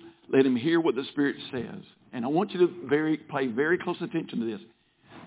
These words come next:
This is an invitation from the voice of God to you. This is him offering transformation for you.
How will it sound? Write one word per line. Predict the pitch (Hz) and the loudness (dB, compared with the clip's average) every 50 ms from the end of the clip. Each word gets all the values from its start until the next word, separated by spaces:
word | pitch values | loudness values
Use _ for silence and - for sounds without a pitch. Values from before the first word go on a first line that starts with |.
| - 135 | 4 8
This | 147 196 196 - | 8 8 8 6
is | 214 180 175 | 2 0 2
an | 196 175 | 2 2
invitation | 180 185 170 165 - - 185 175 170 170 - 156 131 131 120 - | 2 2 0 -2 -4 -2 0 2 2 2 0 -2 -2 -2 -4 -2
from | - 156 160 156 151 | -2 0 0 0 0
the | 135 127 120 120 - - 117 110 | 0 0 -2 -4 -6 -10 -10 -4
voice | 139 123 151 175 175 170 165 - 123 | 0 2 2 2 2 0 -2 -6 -8
of | 139 127 110 | -10 -8 -6
God | 104 135 135 143 143 143 123 - - | -2 0 2 2 0 0 -4 -6 -6
to | 120 | -6
you. | 104 110 120 120 104 92 87 82 - - _ _ _ _ _ _ _ _ _ _ _ _ _ _ _ _ _ _ _ _ _ _ _ _ _ _ _ _ _ _ _ _ _ _ _ _ _ _ _ _ - - | -4 -2 -2 -2 -2 -4 -10 -14 -18 -20 _ _ _ _ _ _ _ _ _ _ _ _ _ _ _ _ _ _ _ _ _ _ _ _ _ _ _ _ _ _ _ _ _ _ _ _ _ _ _ _ 0 4
This | - 262 247 202 330 | 6 6 8 6 4
is | 254 175 - - | 2 2 4 4
him | 285 226 196 | 4 6 6
offering | 165 - 170 196 220 196 - 165 180 170 147 139 - - - - - | 4 6 6 6 6 4 4 2 2 4 2 2 0 -4 -10 -6 -2
transformation | 175 175 196 190 - - 160 151 156 160 156 - - 123 113 117 117 | 0 0 0 0 0 -2 -2 0 0 0 -2 -2 -2 -2 -2 -2 -2
for | 160 | -2
you. | 156 147 151 135 107 92 | -2 0 2 0 0 0